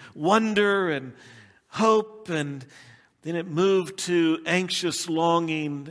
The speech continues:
and, and many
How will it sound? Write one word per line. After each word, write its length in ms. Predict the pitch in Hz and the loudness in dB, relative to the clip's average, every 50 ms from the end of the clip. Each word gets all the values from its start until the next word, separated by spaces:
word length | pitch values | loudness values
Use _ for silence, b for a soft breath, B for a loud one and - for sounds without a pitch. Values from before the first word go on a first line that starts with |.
| - | -14
and, 600 | - 147 143 143 143 139 139 135 135 135 123 127 - b b b b b b b b b b b b b b b b b b b b _ _ _ - | -12 -10 -8 -6 -6 -6 -6 -8 -10 -12 -12 -16 -18 b b b b b b b b b b b b b b b b b b b b _ _ _ -12
and 360 | - 143 139 139 135 127 131 - _ _ _ _ | -10 -8 -8 -8 -8 -10 -14 -16 _ _ _ _
many 600 | - 143 170 175 180 175 170 160 160 160 - - | -4 0 0 2 2 2 0 0 -2 -6 -12 -20